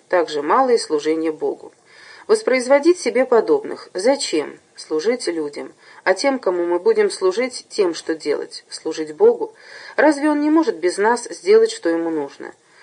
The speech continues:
Да Ему не может быть ничего нужно. Если Он и велит нам служить себе, то только для нашего блага.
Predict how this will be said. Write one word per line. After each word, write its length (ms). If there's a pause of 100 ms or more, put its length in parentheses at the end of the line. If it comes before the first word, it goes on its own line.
(140)
Да 100
Ему 180
не 120
может 280
быть 240
ничего 400
нужно. 480
Если 360
Он 160
и 20
велит 320
нам 160
служить 400
себе, 460 (360)
то 120
только 360
для 200
нашего 400
блага. 480